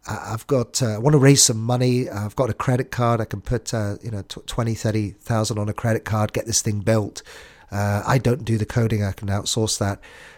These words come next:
Uh, wh-, where should I start? I wanna, I wanna get going."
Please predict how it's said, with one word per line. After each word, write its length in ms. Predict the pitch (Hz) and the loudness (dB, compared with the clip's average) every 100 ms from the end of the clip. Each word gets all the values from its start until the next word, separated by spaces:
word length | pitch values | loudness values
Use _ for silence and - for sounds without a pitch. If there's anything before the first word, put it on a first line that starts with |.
| - | -10
Uh, 220 | 110 101 98 | -6 -4 -4
wh-, 420 | - - - - | -8 -12 -12 -4
where 240 | 120 135 | 2 4
should 160 | - 123 | 6 4
I 80 | 117 | 4
start? 400 | - 120 120 117 | 4 2 2 0
I 20 | |
wanna, 180 | 117 110 | -2 -2
I 40 | |
wanna 200 | 117 117 | -2 -2
get 200 | 113 107 | -2 0
going." 380 | 120 113 101 | 4 4 4